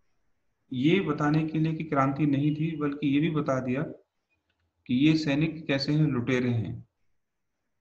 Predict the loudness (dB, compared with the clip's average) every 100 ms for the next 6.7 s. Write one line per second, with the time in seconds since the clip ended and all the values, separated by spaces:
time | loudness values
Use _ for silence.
0 | _ _ _ _ _ _ 0 4 4 4
1 | 2 2 2 2 2 0 -4 -2 0 0
2 | -2 -8 -4 2 4 4 2 -2 -2 0
3 | 0 0 0 -4 -4 -2 -2 -2 -4 -2
4 | 0 2 0 0 -2 -2 -4 -8 _ _
5 | _ _ _ _ -4 -2 -2 -2 -2 -2
6 | -2 -4 -2 -4 -4 -8